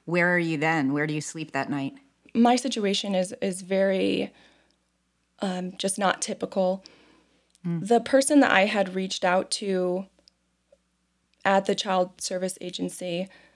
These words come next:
Speaker 2: she was the aunt of a, of a former classmate that I had who was also my friend.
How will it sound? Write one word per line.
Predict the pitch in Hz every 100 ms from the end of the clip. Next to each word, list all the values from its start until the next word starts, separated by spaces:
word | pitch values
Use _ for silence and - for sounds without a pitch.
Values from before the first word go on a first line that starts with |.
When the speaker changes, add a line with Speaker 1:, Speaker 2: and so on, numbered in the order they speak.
| _ -
Speaker 2:
she | - 226
was | 208 208 196
the | - -
aunt | 190 190 185 220 - -
of | 190
a, | 185 185 _ _ _ _ 202
of | 190
a | 190
former | - 202 190
classmate | 185 180 175 - 190 165
that | 185
I | 185
had | 190 175 185 190
who | 196
was | 180
also | 180 180 185
my | 175
friend. | 180 - 175 185